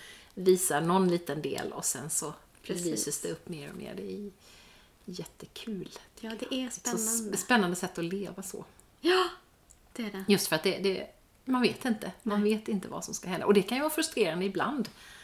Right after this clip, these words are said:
Speaker 1: det här att inte veta. Vi människor är ju inte riktigt gjorda för ovisshet alltid. Men det finns ju också någonting väldigt spännande när det är på det här viset. Jo, ovisshet kan vara väldigt jobbig på andra sätt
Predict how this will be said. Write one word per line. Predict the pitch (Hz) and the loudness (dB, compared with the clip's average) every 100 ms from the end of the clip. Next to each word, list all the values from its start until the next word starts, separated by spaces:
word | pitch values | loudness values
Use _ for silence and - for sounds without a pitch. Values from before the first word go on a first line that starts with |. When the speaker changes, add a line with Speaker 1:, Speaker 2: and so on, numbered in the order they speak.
| - - | -20 -10
Speaker 1:
det | 196 | -4
här | 208 151 | 0 0
att | 165 | 2
inte | 185 147 | 0 0
veta. | 165 170 - 202 226 | 2 2 0 -6 -2
Vi | 196 196 - - - - | -2 -2 -4 -12 -20 -2
människor | 208 202 180 - 190 | 2 2 2 -2 -2
är | 185 | 2
ju | 208 | 4
inte | 214 - | 2 0
riktigt | 208 233 185 | -2 0 0
gjorda | 233 202 | 4 4
för | 185 - | 2 2
ovisshet | 208 185 185 - 277 - | 2 2 -2 -4 -6 -4
alltid. | 233 240 226 208 - - - | -4 -4 -8 -12 -16 -20 -14
Men | - | -8
det | 196 | -6
finns | 202 214 - | -4 -6 -6
ju | |
också | 196 - | -8 -8
någonting | 180 175 190 180 | -6 -6 -4 -4
väldigt | 185 175 - | -4 -6 -8
spännande | - 185 160 151 156 | -4 -2 -2 -4 -2
när | 185 180 | 0 2
det | 196 - | 2 0
är | 165 - - - - - | -2 -6 -16 -20 -20 0
på | 208 | 2
det | |
här | 196 240 233 | 8 10 10
viset. | 156 - - | 8 0 0
Jo, | 190 190 | 2 4
ovisshet | 190 185 185 180 | 4 0 -4 -6
kan | - | -4
vara | 170 | -4
väldigt | 165 160 - | -4 -8 -6
jobbig | 165 147 | -6 -4
på | 165 | -4
andra | 156 | -4
sätt | 151 - | -6 -8